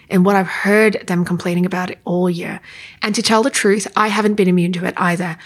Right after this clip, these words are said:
I have had so many slumps this year, which is not like me because I identify myself as someone who has really mastered the art of capturing my motivation and working through lots and lots of tension and conflict within myself.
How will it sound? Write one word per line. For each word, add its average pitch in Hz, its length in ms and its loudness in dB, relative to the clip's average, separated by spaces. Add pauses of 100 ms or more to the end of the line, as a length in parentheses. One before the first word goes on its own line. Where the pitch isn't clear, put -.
(240)
I 202 140 4
have 214 140 -2
had 196 200 -2
so - 260 2
many 202 200 4
slumps 190 380 0
this 180 200 -4
year, 180 160 2
which 202 160 2
is 196 100 0
not 208 180 0
like 185 260 2
me 180 100 0
because 185 320 -2 (340)
I 214 160 4
identify 190 580 2
myself 175 500 -2
as 185 140 -2
someone 185 340 0
who 180 160 -2
has 190 420 -4 (680)
really 320 240 4
mastered 190 540 4
the 185 180 2
art 175 240 2
of 185 100 -6
capturing 190 440 0
my 175 120 4
motivation 175 720 0
and 175 240 2
working 190 360 2
through 180 480 2
lots 185 380 -4
and 202 100 2
lots 180 180 -2
of 185 80 -12
tension 185 320 -2
and 180 120 2
conflict 175 380 -4
within 175 220 -2
myself. 170 520 -8